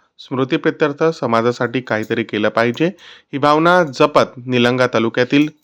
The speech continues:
कोकळगाव येथील रहिवासी असलेले पण सध्या सांगली येथे वास्तव्यात असलेले विजयकुमार लड्डा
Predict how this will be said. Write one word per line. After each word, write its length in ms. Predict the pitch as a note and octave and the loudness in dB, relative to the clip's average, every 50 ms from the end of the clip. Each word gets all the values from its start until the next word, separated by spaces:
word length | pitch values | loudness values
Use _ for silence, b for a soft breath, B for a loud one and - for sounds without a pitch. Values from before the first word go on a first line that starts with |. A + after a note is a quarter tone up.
| _ _ | _ _
कोकळगाव 580 | - C#3 C3 - - E3+ E3+ E3 D#3+ D#3+ E3 D#3+ | -8 -8 -6 -2 0 2 2 4 4 4 4 2
येथील 320 | D3 C3+ C3+ - C#3 C3 | 2 0 0 -2 -2 -2
रहिवासी 600 | C3 A#2 A2+ A#2 B2+ C3+ D3 C#3+ C#3+ - C#3+ A#2+ | 0 0 0 0 2 4 2 2 2 0 -2 -2
असलेले 440 | A2+ G#2 - A#2+ A#2+ A#2+ B2+ C#3+ F3 B B B B B B B _ | -2 -2 -2 -4 -2 0 0 0 -2 B B B B B B B _
पण 80 | D3+ D3+ | -6 -6
सध्या 400 | C#3+ - D#3+ C#3+ B2+ D#3+ E3 E3 | -2 0 -2 0 4 4 4 4
सांगली 460 | E3 - - C#3 B2 B2 B2+ C#3+ D#3+ | 4 2 0 2 2 2 2 2 2
येथे 240 | E3 D#3+ D#3+ - E3 | 2 0 0 0 0
वास्तव्यात 560 | D#3 C#3+ B2+ A#2+ - - C#3+ C3 C#3 C#3 C#3 | 2 2 0 0 -2 -6 -4 -4 -4 -2 -2
असलेले 440 | C3+ B2 - - C#3+ D3 C3 A2 G2+ | -4 -6 -2 -2 0 2 2 2 2
विजयकुमार 580 | G2 G2+ G#2+ G2+ A#2 A#2 A2 - - A#2 A#2+ A#2 | 0 -2 -4 -2 -2 -2 -2 -2 -2 -2 0 0
लड्डा 380 | A2+ A2 G#2+ G#2+ A2+ B2+ C#3+ | 0 -2 -2 0 0 0 0